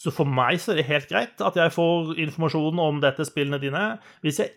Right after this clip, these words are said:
ikke hadde vært Game Pass-abonnent, eh, og liksom, og det var et bevisst valg jeg hadde tatt, eh, så måtte jeg ha levd med å få se Game Pass hele tiden, og alle tingene jeg går glipp av, eh, når jeg ikke abonnerer på det. Eh, så den, eh, den tror jeg du vil merke da,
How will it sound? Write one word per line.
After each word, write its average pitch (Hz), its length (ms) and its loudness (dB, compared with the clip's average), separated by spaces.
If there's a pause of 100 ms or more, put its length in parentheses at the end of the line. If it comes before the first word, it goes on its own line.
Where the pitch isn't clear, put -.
ikke 143 320 -2
hadde 143 200 0
vært 147 200 -2
Game 139 240 -2
Pass-abonnent, 165 840 -4 (480)
eh, 85 320 -4
og 151 220 4
liksom, 147 260 -2
og 147 140 -2
det 135 160 6
var 139 220 8
et 135 100 -10
bevisst 135 400 -4
valg 135 240 0
jeg 139 100 -2
hadde 147 200 -2
tatt, - 420 -4
eh, 190 180 -4
så 170 300 2
måtte 156 380 -2
jeg 143 100 6
ha 151 80 6
levd 123 340 2
med 135 300 4
å 147 140 4
få 156 280 -2
se - 220 0 (160)
Game 120 240 0
Pass 131 300 2
hele 135 260 4
tiden, 127 320 2
og 135 240 4
alle 127 240 -2
tingene 123 300 0
jeg 123 100 -2
går 127 140 -2
glipp 120 200 -4
av, 127 260 -4
eh, 135 240 2
når 120 180 -4
jeg 131 120 -4
ikke 131 180 -6
abonnerer 123 300 -10
på - 140 -14
det. - 80 -18 (720)
Eh, 131 720 0 (260)
så - 280 -2
den, 160 480 2
eh, 160 320 4
den 165 160 4
tror 156 160 0
jeg 151 140 4
du 156 100 0
vil 151 160 -2
merke - 520 -4
da, 175 100 6